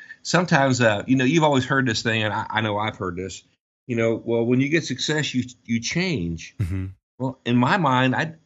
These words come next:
Speaker 1: I don't think I change. I still do the farm chores and <laughs>
Speaker 2: Exactly.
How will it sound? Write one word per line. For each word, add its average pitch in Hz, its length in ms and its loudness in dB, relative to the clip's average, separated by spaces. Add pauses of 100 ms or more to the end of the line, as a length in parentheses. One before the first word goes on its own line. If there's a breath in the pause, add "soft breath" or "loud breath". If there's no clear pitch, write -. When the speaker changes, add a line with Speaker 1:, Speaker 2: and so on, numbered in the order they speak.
Speaker 1:
I 107 100 -4
don't 107 480 0
think 156 240 -2
I 139 140 2
change. 139 540 -2
I 120 120 0
still 127 520 -2 (360)
do 123 160 8
the - 80 4
farm 127 320 0
chores 131 540 -2
and 92 120 -4
<laughs> 90 180 -2
Speaker 2:
Exactly. 123 560 2